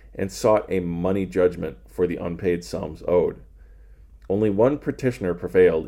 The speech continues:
in the trial courts, and the Federal Circuit ruled for the government in each appeal, holding that Section thirteen forty-two had initially created a government obligation to pay the full amounts, but that the subsequent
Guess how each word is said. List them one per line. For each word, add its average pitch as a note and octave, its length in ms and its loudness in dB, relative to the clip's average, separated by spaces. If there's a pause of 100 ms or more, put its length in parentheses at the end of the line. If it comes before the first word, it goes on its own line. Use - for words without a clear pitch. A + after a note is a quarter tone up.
in E2+ 100 -8
the E2 120 -8
trial F2+ 340 -2
courts, - 440 -4 (420)
and F#2 120 -8
the F#2+ 60 -4
Federal A#2+ 380 4
Circuit F#2 420 2
ruled F2+ 320 2
for F2+ 140 2
the F2 80 0
government F2 520 -2
in E2 120 -10
each E2+ 260 -8
appeal, - 540 -4 (540)
holding A#2 340 2
that G#2 120 -4
Section G#2+ 380 0
thirteen G2 400 -2
forty-two F2+ 640 -2
had F2 180 -4
initially G2+ 500 -4
created E2+ 520 -4
a F2 120 -6
government E2+ 480 -6
obligation E2+ 800 -2
to - 100 -10
pay - 240 -6
the F2 120 -4
full E2+ 240 -6
amounts, E2+ 420 -6 (460)
but - 140 -4
that A2+ 160 0
the A2 100 -4
subsequent C3 720 0